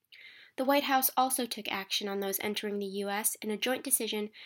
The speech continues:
with Canadian Prime Minister Justin Trudeau. The two countries are shutting, shuttering non-essential travel between the two countries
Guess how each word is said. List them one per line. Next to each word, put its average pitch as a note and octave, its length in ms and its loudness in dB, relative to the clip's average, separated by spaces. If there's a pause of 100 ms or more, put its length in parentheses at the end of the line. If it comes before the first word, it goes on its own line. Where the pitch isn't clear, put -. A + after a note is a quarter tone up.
(140)
with A3 140 -6
Canadian A#3 500 2
Prime A3+ 280 -2
Minister G#3 400 -4
Justin G3+ 420 -4
Trudeau. G3+ 540 0 (340)
The A3 100 2
two B3 160 2
countries A3+ 520 0 (100)
are G#3+ 140 4
shutting, A#3 400 4 (120)
shuttering A3 640 2
non-essential G#3+ 580 -2
travel G#3 420 0
between G#3+ 280 -8
the G#3 60 -4
two G3+ 140 -10
countries - 540 -6